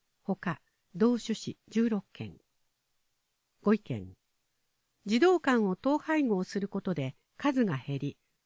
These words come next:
学童保育に入れた児童と、学童には入れないで、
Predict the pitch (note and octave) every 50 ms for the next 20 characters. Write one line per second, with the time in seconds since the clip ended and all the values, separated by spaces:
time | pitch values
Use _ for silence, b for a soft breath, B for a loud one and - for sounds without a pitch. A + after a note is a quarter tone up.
0 | _ _ _ _ _ _ _ _ _ _ _ _ G#3+ G#3+ - - D4+ C4 D4 C#4+
1 | C#4 B3+ - D4 C#4+ B3 - - G3+ F#3 F3+ F3+ E3 - C4 D4 D#4 C#4 A#3 G#3
2 | - F#3 F3 - - G3+ - E3 D#3 D3+ - - C3+ A#2 - _ _ _ _ _
3 | _ _ _ _ _ _ _ _ _ _ - A3+ B3 - D#4+ D#4 D4+ C#4+ C4+ B3
4 | A3+ A#3 G#3+ G3 F#3 - - G#3+ B3 C4+ C#4+ D4 C4+ A#3 G#3+ G3 F3 - D#3+ D3+
5 | D#3